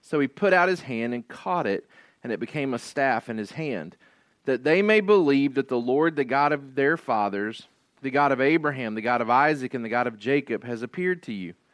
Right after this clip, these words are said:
Again, the Lord said to him, "Put your hand inside your cloak." And he put his hand inside his cloak, and when he took it out, behold, his hand was leprous like snow.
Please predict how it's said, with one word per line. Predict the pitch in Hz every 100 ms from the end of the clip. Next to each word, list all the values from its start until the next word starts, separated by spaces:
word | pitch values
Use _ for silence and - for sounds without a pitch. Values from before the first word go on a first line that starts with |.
| _ _ - _ _
Again, | 180 165 214 233 208
the | 160
Lord | 151 135
said | - 143 120
to | 123
him, | 123 107
"Put | - 165
your | 165
hand | 156 165 156 151
inside | 147 123 127 117 113
your | 117
cloak." | - 202 147 92 - _ _ _ _ -
And | 165
he |
put | 160 226
his | 226
hand | 175 190 190
inside | 170 180 156
his | 139
cloak, | - 170 165
and | 151
when | 143
he | 156
took | - 160
it | 156
out, | 143 120
behold, | 123 151 151 135
his | 110
hand | 107 143 143 139
was | 113 107
leprous | 110 135 - 160 160 -
like | 123 107
snow. | - 131 120 95 82